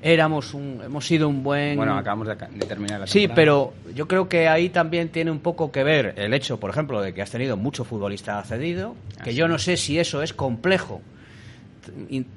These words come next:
Speaker 1: convencer a un futbolista de un, de una cosa, eh, ya tiene su dificultad. Convencer a un futbolista que tiene más o menos claro que a lo mejor no va a seguir la próxima temporada en
Speaker 2: Mm.
Speaker 1: ese equipo es todavía más complejo.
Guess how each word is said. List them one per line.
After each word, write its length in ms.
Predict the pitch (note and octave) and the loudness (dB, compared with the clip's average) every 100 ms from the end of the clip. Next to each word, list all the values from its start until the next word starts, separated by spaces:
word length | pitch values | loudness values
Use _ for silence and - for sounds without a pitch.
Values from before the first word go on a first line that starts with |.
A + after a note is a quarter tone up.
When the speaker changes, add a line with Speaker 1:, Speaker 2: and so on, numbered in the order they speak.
| - G2+ - | -16 -16 -8
Speaker 1:
convencer 500 | C3 C3+ B2 A#2+ F3 | -4 0 0 4 4
a 40 | F#3+ | 4
un 100 | F3+ | 4
futbolista 560 | F3 D#3+ F#3+ F#3 D3+ | 2 4 4 4 2
de 60 | D3 | 2
un, 120 | D3+ | 0
de 100 | C#3+ | 0
una 200 | D3 D3 | 0 2
cosa, 300 | F#3+ - G#2+ | 0 2 0
eh, 480 | F#2 G2+ F#2+ G2+ G#2+ | -2 -8 -10 -8 -4
ya 120 | A#2+ | -2
tiene 180 | B2 C3+ | -2 -2
su 100 | C3+ | -2
dificultad. 560 | C3 B2+ B2+ B2 D3 D3 | -2 -4 -4 -2 0 0
Convencer 400 | B2+ A#2+ A#2 F#3 | -2 -2 -2 -2
a 40 | |
un 60 | G3+ | -2
futbolista 600 | G3 E3+ F#3+ F#3 D3 G2 - - - - - - - - | -2 0 0 0 -2 -4 -8 -18 -18 -20 -20 -20 -20 -14
que 160 | - C#3 | -4 -2
tiene 280 | C3+ G3 F3 | 2 2 4
más 180 | F#3 F3+ | 2 2
o 60 | |
menos 240 | E3+ E3 - | 2 2 2
claro 260 | F3 D#3+ | 4 6
que 60 | C3+ | 6
a 40 | |
lo 60 | B2 | 2
mejor 260 | A2 E3 | 2 4
no 120 | E3 D3+ | 6 6
va 60 | |
a 20 | |
seguir 280 | D3+ C#3 D#3+ | 4 4 4
la 140 | C3+ A#2+ | 2 0
próxima 320 | C3+ C#3+ C3+ | -2 -2 -2
temporada 400 | C#3 C#3 C#3 C#3 | -2 0 2 2
en 60 | |
Speaker 2:
Mm. 40 | C#3 | 0
Speaker 1:
ese 120 | B2 | -2
equipo 260 | B2+ C#3+ E3 | -4 -2 -4
es 140 | - | -4
todavía 420 | - A2 A#2 C3 | -2 2 4 4
más 160 | A#2+ A#2+ | 2 0
complejo. 560 | C3 A#2+ C#3 C#3 E3 | -4 -4 -4 -4 -6